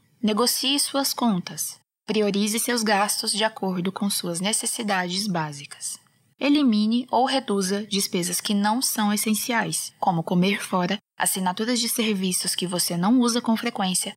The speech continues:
compras impulsivas, entre outros. Aprenda a dizer não. Seja honesto com seus amigos e familiares sobre sua situação financeira e não se sinta constrangido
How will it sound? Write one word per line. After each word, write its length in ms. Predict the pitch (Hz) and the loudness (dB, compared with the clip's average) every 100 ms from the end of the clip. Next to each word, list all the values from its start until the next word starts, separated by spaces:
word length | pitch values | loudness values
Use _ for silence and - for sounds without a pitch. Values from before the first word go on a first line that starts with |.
| _ | _
compras 400 | - 269 269 214 | 0 2 2 2
impulsivas, 840 | 180 175 240 - 226 220 240 233 - | 0 0 -2 0 -2 -2 -2 -2 -2
entre 320 | 214 208 247 | 0 0 0
outros. 420 | 220 156 - - - _ _ _ - | 0 -2 -4 -6 -6 _ _ _ -4
Aprenda 520 | 180 - 180 196 220 - | -4 -2 2 2 2 0
a 80 | |
dizer 500 | 185 175 170 202 226 | -2 -2 -2 -2 -2
não. 300 | 220 175 160 156 _ _ | 0 0 0 -6 _ _
Seja 400 | - - 196 196 | -6 0 0 2
honesto 480 | 196 226 214 226 - | 2 2 0 0 -2
com 160 | - 233 | 0 0
seus 240 | - 202 | 0 -2
amigos 440 | 185 175 202 226 233 | 0 0 2 2 0
e 60 | |
familiares 720 | - 226 226 220 196 175 180 | -2 -2 0 2 2 2 0
sobre 280 | - 185 175 | -2 -2 -2
sua 160 | - 190 | -2 -2
situação 540 | - - 180 - 190 | -4 -4 -4 -2 -2
financeira 640 | 202 220 233 - 185 185 190 - - - | -2 -2 0 -2 -2 -4 -6 -14 -18 -6
e 80 | 262 | 0
não 220 | 240 226 | 2 2
se 140 | 226 | 0
sinta 360 | - 214 190 185 | -4 -4 -4 -6
constrangido 920 | - 226 247 - 262 254 208 196 196 | -4 -2 0 0 0 0 0 -2 -6